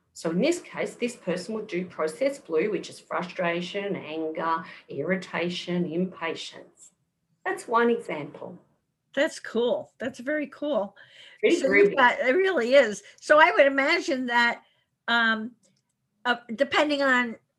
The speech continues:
Speaker 2: a person's blockages and what they have to work on, kinesiology can take a little, a different amount of time for each person as they work on
Speaker 1: Mm.
Speaker 2: their issues.
Speaker 1: Yes, it can. And, and look, I'll go back to my experience when I first met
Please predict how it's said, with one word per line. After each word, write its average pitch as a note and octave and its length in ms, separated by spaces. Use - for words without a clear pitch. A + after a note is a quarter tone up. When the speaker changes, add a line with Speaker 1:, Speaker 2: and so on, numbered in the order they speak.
Speaker 2:
a A#3 60
person's C4 500
blockages A3+ 720
and G3 140
what A3 120
they A3 120
have B3 200
to A3+ 100
work C#4 260
on, G#3+ 320
kinesiology A#3 920
can G3+ 140
take G#3+ 240
a G3+ 60
little, G3+ 460
a G3+ 100
different A#3+ 400
amount G3+ 320
of - 80
time A#3 340
for - 140
each - 280
person B3 440
as G3+ 160
they G3 120
work G#3 320
on F3+ 320
Speaker 1:
Mm. C3 280
Speaker 2:
their A3 180
issues. F#3 580
Speaker 1:
Yes, F4 320
it - 140
can. C#4+ 460
And, D4+ 300
and D#4+ 200
look, D#4+ 280
I'll D#4 140
go D#4 160
back C4+ 240
to A#3 160
my F#3+ 160
experience F#3 600
when F#3 140
I F3+ 120
first F#3 340
met F3 280